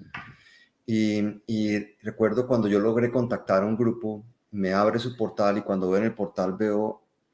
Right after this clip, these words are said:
lo que para mí era la mujer con que yo me había soñado.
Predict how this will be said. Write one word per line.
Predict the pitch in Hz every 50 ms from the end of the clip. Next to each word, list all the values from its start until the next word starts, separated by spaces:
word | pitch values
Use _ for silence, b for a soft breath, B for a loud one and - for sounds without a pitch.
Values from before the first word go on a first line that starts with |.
| _
lo | - 107 110 110
que | - 110
para | - - 95 92 95
mí | 95 107 113 113 107
era | 101 113 113
la | 110 107 101
mujer | 101 92 92 95 98 - -
con | - 104 95
que | - 101
yo | 95 92 87
me | 90 95
había | 98 98 95
soñado. | - - 104 98 98 98 95 90 87